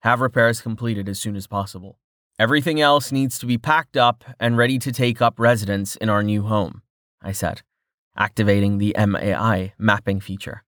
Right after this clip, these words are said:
I found Sor easily. "The capital is here,"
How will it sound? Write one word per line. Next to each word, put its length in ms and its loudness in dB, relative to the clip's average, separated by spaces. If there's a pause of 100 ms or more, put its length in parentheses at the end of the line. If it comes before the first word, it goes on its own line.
(580)
I 140 2
found 340 0
Sor 520 -6
easily. 440 -10 (1080)
"The 100 -2
capital 480 0
is 240 -4
here," 320 -4